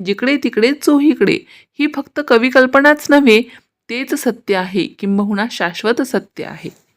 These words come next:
आता मधातला सर्व भाग या ठिकाणी मी टाकत आहे,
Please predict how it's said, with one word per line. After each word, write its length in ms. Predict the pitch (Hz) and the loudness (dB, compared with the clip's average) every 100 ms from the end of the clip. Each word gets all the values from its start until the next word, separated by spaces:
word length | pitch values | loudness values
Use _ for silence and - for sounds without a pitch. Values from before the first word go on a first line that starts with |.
| _ _ _ _ _ _ _ _ _ _ _ _ _ _ _ _ _ _ _ _ _ - | _ _ _ _ _ _ _ _ _ _ _ _ _ _ _ _ _ _ _ _ _ -12
आता 400 | 185 180 175 180 _ - | -10 -8 -8 -10 _ -12
मधातला 440 | 185 185 175 175 | -6 -4 -4 -6
सर्व 280 | 196 190 196 | -6 -6 -6
भाग 260 | 196 196 190 | -6 -8 -8
या 100 | 185 | -10
ठिकाणी 340 | 185 180 175 | -8 -8 -6
मी 240 | 185 190 202 _ _ _ _ - | -6 -6 -8 _ _ _ _ -12
टाकत 340 | 165 165 196 | -10 -8 -6
आहे, 260 | 202 214 | -4 -4